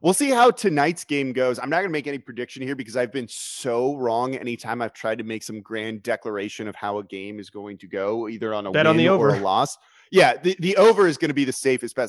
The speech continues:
Speaker 1: Locked On Bets had it. They said they
Speaker 2: Yeah.
Speaker 1: wouldn't be shocked if this one hit two fifty. It hit two forty-nine, and Pelicans
Speaker 2: Two forty-nine,
Speaker 1: overs
Speaker 2: yeah.
Speaker 1: this season have just been, been money to bet on. So, look, at least there'll be some offense. It'll be fun to watch. Hopefully the Pelicans get a win in this one. And, uh, Mike, thanks for taking the time with me here on Locked On Pelicans.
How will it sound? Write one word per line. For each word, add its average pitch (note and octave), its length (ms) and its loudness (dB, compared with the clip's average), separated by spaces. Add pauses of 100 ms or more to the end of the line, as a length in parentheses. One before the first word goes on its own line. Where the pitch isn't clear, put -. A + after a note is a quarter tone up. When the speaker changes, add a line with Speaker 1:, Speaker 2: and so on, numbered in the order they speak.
(120)
Speaker 1:
Locked F#3 240 0
On A3+ 120 2
Bets A3+ 240 -2
had A#2+ 180 2
it. F2+ 80 -8 (320)
They D#3+ 80 0
said G3+ 180 2
they F#3+ 120 2
Speaker 2:
Yeah. F#3+ 60 4
Speaker 1:
wouldn't G3 180 2
be F3+ 80 -8
shocked E3+ 340 -4
if F3 80 -6
this E3 220 -6
one D#3+ 100 -2
hit D#3 160 -4
two E3 180 -8
fifty. C3+ 380 -8
It A#2+ 180 -6
hit C#3 200 -10
two D#3+ 200 -16
forty-nine, B2+ 680 -10
and A2 160 -12
Pelicans D3 380 0
Speaker 2:
Two - 40 -8
forty-nine, D#3 580 4
Speaker 1:
overs A#2+ 100 -8
Speaker 2:
yeah. - 580 -12 (100)
Speaker 1:
this D3 300 0
season C#3+ 380 -6
have B2 180 -6
just B2 240 -8
been, A2 340 -2 (120)
been A#2+ 260 -2
money A#2 640 -4
to A#2+ 500 -12
bet A#2+ 220 0
on. G2 240 -4
So, G#2+ 240 -6 (480)
look, A#3+ 200 4
at F#3+ 60 -6
least G#3 160 0
there'll A#3 100 4
be G3 120 -4
some F#3+ 160 -2
offense. E3 360 -2
It'll D3+ 140 -4
be C#3+ 80 -4
fun D#3 240 0
to D3 80 -2
watch. C3 300 -2
Hopefully C3+ 240 -8
the A#2 80 -12
Pelicans A#2 320 -10
get A2+ 240 -6
a A2 40 -4
win A2+ 200 -8
in G#2 120 -10
this A2 220 -12
one. G#2+ 200 -12
And, G#2+ 200 -10
uh, A2 260 -2
Mike, D3+ 200 -2
thanks D3+ 180 -8
for D#3+ 80 -12
taking D3+ 240 -10
the C#3+ 60 -4
time C#3 240 -4
with D3+ 160 -8
me C#3 100 -8
here C#3 220 -6
on C3 100 -6
Locked C3 220 -6
On B2+ 140 -4
Pelicans. A#2+ 520 -6